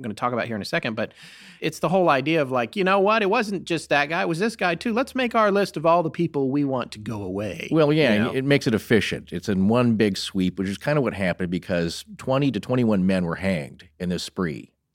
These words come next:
Speaker 2: Well, the outcome was that Yeager and Brown were found guilty, and they were hanged from a cottonwood tree on the Lorraine's Ranch on the Ruby River. So next up is Dutch John Wagner. You may remember him as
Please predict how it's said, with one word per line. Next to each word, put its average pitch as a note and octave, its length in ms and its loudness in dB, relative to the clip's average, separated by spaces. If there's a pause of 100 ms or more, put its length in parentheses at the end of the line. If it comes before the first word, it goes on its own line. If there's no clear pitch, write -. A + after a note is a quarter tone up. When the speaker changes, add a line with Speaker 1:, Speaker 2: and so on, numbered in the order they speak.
(140)
Speaker 2:
Well, D#3+ 200 4
the C3+ 160 4
outcome B2 420 2
was G2+ 220 2
that F#2 340 0
Yeager G#2+ 420 0
and G2+ 80 -2
Brown F2+ 240 -2
were E2+ 80 -6
found F2+ 340 -4
guilty, D3 460 2
and F2+ 120 -4
they F#2+ 60 0
were F2+ 120 -4
hanged A#2 320 -4
from G#2 140 -4
a D#2 40 -6
cottonwood F#2+ 480 -2
tree G2 400 -2
on F2+ 140 -4
the F2 80 -4
Lorraine's G2 460 0
Ranch F2 420 -4
on F2 60 -10
the E2 80 -8
Ruby E2+ 280 -4
River. D2+ 400 -10 (760)
So - 160 0
next D#3+ 320 2
up F#3 180 2
is F#2+ 120 0
Dutch A2+ 360 -2
John G2 320 0
Wagner. G2+ 420 0
You G#2 160 0
may A#2 180 2
remember F#2 400 -2
him F2+ 280 -4
as D2 180 -10